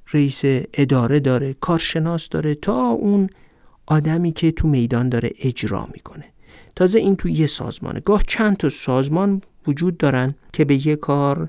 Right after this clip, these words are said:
ارتباط دارن. حالا آدمای مختلف در جاهای مختلف و در سطوح مختلف ممکنه انگیزه‌های متفاوت و اهداف متفاوت داشته باشن. مثلاً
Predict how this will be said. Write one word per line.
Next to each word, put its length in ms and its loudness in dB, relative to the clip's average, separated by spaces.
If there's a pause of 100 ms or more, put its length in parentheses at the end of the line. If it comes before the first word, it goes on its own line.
(140)
ارتباط 480 -2 (100)
دارن. 220 -16 (180)
حالا 320 0 (300)
آدمای 480 4
مختلف 600 -2
در 280 -2 (240)
جاهای 400 2
مختلف 680 -4 (140)
و 220 0
در 220 -4
سطوح 560 -2
مختلف 540 -6
ممکنه 540 -2 (120)
انگیزه‌های 640 2
متفاوت 640 -6
و 60 -10
اهداف 380 -6
متفاوت 520 -10 (200)
داشته 220 -12
باشن. 260 -8 (260)
مثلاً 420 4